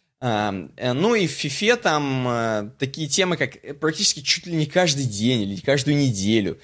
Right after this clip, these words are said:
Э, там, значит, новый портретик у твоего, например, э, футболиста любимого, например, Роналду, если у тебя любимый футболист, вот у тебя будет портретик у него. Значит, сегодня зашел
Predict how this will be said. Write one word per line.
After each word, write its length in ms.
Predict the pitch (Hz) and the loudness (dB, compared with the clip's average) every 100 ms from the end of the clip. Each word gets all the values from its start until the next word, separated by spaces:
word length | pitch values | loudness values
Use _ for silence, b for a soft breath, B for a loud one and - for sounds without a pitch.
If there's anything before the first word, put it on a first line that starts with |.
| B B B | B B B
Э, 300 | 113 104 95 | 2 4 2
там, 260 | 98 139 151 | 2 0 2
значит, 320 | 139 - 131 | 0 0 0
новый 420 | 135 156 185 160 | 0 2 4 4
портретик 680 | 127 135 135 147 127 - - _ _ | 4 2 4 2 2 -2 -10 _ _
у 80 | 113 | -6
твоего, 480 | 110 107 101 101 95 | 0 2 4 2 2
например, 640 | 95 104 95 87 85 - | -2 -2 -2 -4 -4 -8
э, 200 | 95 92 | -10 -10
футболиста 640 | - 104 120 196 - 117 - | -6 0 0 0 -4 -6 -4
любимого, 400 | 120 107 98 76 | -2 0 -2 -4
например, 320 | 95 113 113 | -4 0 2
Роналду, 400 | 117 120 104 85 | 2 4 2 2
если 200 | 85 - | -2 -2
у 40 | 92 | -2
тебя 100 | 92 | 0
любимый 320 | 101 196 202 | 2 2 0
футболист, 460 | - 98 65 58 - | -2 -4 -6 -6 -8
вот 80 | |
у 20 | 101 | 0
тебя 260 | 156 185 B - | 2 2 B 0
будет 200 | 143 147 | 2 4
портретик 500 | 139 127 101 - - | 2 4 0 -2 -10
у 40 | |
него. 280 | 60 50 - b b | -12 -12 -16 b b
Значит, 220 | 135 139 - | 2 2 6
сегодня 280 | 208 202 | 6 6
зашел 540 | 170 165 - 226 247 | 4 4 6 6 6